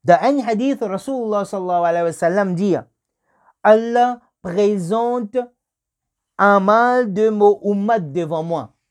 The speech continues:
Allah présente un mal de mon, comme au quitte sa dunya là, dans qabr, Allah présente un mal de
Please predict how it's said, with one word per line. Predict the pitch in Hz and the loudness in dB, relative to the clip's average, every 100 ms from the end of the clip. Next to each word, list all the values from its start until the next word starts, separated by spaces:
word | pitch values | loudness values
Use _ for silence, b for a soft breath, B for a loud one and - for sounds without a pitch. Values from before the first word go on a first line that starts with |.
| _ _ _ _ _ _ | _ _ _ _ _ _
Allah | - 196 202 247 | 0 2 2 0
présente | 240 185 196 170 220 269 269 - | 0 -2 0 2 0 0 -4 -4
un | 180 180 | -2 0
mal | 202 247 247 | -2 -4 -2
de | 226 | -2
mon, | 208 - B | -4 -8 B
comme | 208 196 | 0 0
au | |
quitte | 185 277 - | -2 -4 -6
sa | - 180 | -6 -4
dunya | 175 180 175 170 | -4 -6 -2 -2
là, | 220 269 _ _ - | -2 -4 _ _ 0
dans | 170 | 0
qabr, | - 247 285 294 285 - _ _ | 2 2 2 2 -2 -10 _ _
Allah | 196 202 214 233 | 0 0 2 -2
présente | 233 175 196 180 233 240 - | -2 -2 0 0 -2 -2 0
un | 180 175 | 0 2
mal | 185 226 247 262 254 _ - | 2 2 0 -2 -6 _ -16
de | 139 165 233 269 | -6 0 0 -2